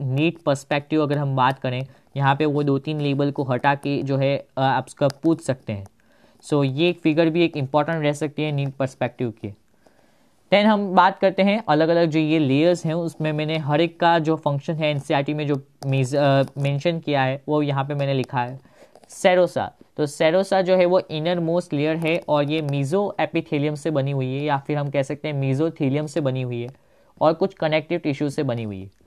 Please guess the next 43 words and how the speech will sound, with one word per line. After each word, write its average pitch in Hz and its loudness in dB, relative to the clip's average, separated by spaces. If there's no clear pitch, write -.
Then 190 6
दूसरा 190 4
पार्ट 202 4
जो 190 4
आता 185 2
है 170 2
muscularis, 139 0
तो 175 2
muscularis 214 2
जो 185 2
है 190 6
वो 180 2
स्मूथ 185 -2
मसल्स 175 2
जो 160 0
है 156 0
उनसे 156 -2
बनी 151 0
हुई 151 -2
है 139 -2
और 170 4
ये 185 2
इनर 196 4
जो 214 2
है 208 4
उसका 196 2
सर्कुलर 180 2
है 180 -4
और 165 2
आउटर 147 2
जो 170 2
है 175 6
लॉन्जिट्यूडनल 135 0
है। 101 -16
An 196 2
oblique 190 2
muscle 190 2
layer 180 4
may 170 0
present 151 2
in 147 -8
some 139 -2
regions, 110 -6